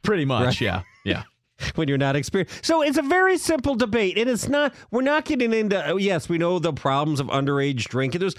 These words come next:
Speaker 2: lots of underage, uh, pills, underage.
Speaker 1: Yeah,
Speaker 2: We're not,
Speaker 1: no.
Speaker 2: we're, we're just talking about in this social setting,
Speaker 1: Uh-huh.
Speaker 2: is it acceptable still these days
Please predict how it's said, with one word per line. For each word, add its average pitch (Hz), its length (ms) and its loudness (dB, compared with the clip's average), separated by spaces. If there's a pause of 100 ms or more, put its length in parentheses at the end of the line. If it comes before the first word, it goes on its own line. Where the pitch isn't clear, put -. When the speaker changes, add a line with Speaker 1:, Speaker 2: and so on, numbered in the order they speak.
(180)
Speaker 2:
lots 185 320 0
of 165 60 0
underage, 165 800 0
uh, 139 160 -2
pills, 180 480 0
underage. 180 340 0
Speaker 1:
Yeah, 160 440 2
Speaker 2:
We're 233 80 0
not, 269 200 2
Speaker 1:
no. 220 60 0
Speaker 2:
we're, 233 100 0
we're 220 140 0
just 277 240 -2
talking 208 320 0
about 170 320 0 (260)
in 143 160 0
this 165 220 0
social 240 680 0
setting, 151 600 0
Speaker 1:
Uh-huh. 131 440 0
Speaker 2:
is 233 300 2
it 285 240 0
acceptable 240 1040 0
still 175 380 0
these 196 300 0
days 139 440 0